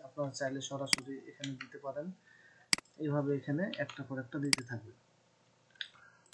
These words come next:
তারপর আপনারা চাইলে এই নাম্বারটাও একটা পর একটা দিতে থাকবেন। এই নাম্বারে আপনাদের দেখবেন প্রচুর পরিমাণে lead আসবে, প্রচুর পরিমাণে। এগুলোতে যাবেন এবং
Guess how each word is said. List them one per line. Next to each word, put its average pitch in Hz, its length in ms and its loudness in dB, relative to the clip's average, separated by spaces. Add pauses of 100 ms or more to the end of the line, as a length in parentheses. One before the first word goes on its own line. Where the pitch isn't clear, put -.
(720)
তারপর 131 440 4
আপনারা 131 380 0
চাইলে 127 320 4
এই 127 80 2
নাম্বারটাও 127 560 0
একটা 123 300 -10
পর 127 100 -2
একটা 151 260 -4
দিতে 123 260 0
থাকবেন। 117 400 0 (200)
এই 143 100 2
নাম্বারে 135 480 4
আপনাদের 131 400 0 (320)
দেখবেন 139 260 0 (120)
প্রচুর 156 320 0
পরিমাণে 143 400 2
lead 131 180 6
আসবে, 127 400 -2 (400)
প্রচুর 180 400 6
পরিমাণে। 120 500 0 (1500)
এগুলোতে 139 400 2
যাবেন 139 400 2
এবং 139 300 4